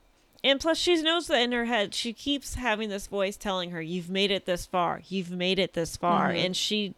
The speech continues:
Speaker 1: doesn't want to ignore that voice.
Speaker 2: Yeah.
Speaker 1: We skip again to the next morning where we're having the death roll. <sighs>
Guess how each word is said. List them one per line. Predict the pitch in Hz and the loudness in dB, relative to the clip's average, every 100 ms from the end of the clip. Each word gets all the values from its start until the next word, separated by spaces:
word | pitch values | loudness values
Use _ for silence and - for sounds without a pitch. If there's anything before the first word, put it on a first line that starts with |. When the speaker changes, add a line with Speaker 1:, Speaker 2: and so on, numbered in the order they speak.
| _ | _
Speaker 1:
doesn't | 208 202 214 | 2 2 0
want | 143 196 - | 0 -2 -2
to | - | -2
ignore | 190 160 165 165 131 | -2 -2 0 0 0
that | 151 120 - | 0 0 0
voice. | 143 87 - - - - _ _ _ _ _ _ _ _ - | -2 -2 -2 -6 -8 -12 _ _ _ _ _ _ _ _ -8
Speaker 2:
Yeah. | - 57 - _ _ - | -4 -4 -6 _ _ -2
Speaker 1:
We | 240 | -2
skip | - - 311 339 | 0 0 0 2
again | 262 247 240 254 | 2 4 4 2
to | - 262 240 233 233 233 | -2 -2 0 0 -2 0
the | 226 | 0
next | 190 190 - - | 2 0 -4 -4
morning | 190 170 165 170 240 254 - _ _ _ | -2 0 0 0 -2 -8 -16 _ _ _
where | 190 190 180 175 180 180 175 - | -2 4 6 8 8 6 4 2
we're | 185 | 2
having | 185 170 180 180 185 190 196 | 4 4 4 4 2 2 0
the | 214 | 2
death | 214 165 - 175 | 4 4 2 0
roll. | 165 180 269 | 4 4 4
<sighs> | - | -2